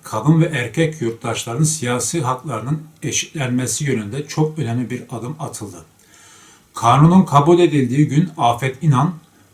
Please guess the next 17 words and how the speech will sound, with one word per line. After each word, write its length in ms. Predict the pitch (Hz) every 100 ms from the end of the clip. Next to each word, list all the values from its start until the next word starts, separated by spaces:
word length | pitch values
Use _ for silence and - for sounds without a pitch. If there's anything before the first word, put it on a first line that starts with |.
| _
Ankara 500 | 120 139 160 151 160
Türk 280 | 156 170 -
Ocağı'nda 640 | 151 110 107 101 101 156 165 _ _ _ _
kadınların 560 | - 113 120 131 147 170
siyasi 560 | - 127 135 135 -
haklarını 500 | 156 151 139 127 151 160
ele 240 | 156 123 139
alan 360 | 135 131 156
bir 180 | 135 147
konferans 760 | - 127 120 120 131 147 -
verdi. 320 | 165 107 - - _ _ - _ _ _ _ _ _ -
Büyük 320 | 131 185 -
bir 160 | 175 156
kalabalığın 520 | 147 151 151 156 156
yanı 240 | 123 151
sıra 440 | - - 117 151 -
Atatürk, 640 | - 117 143 160 143 156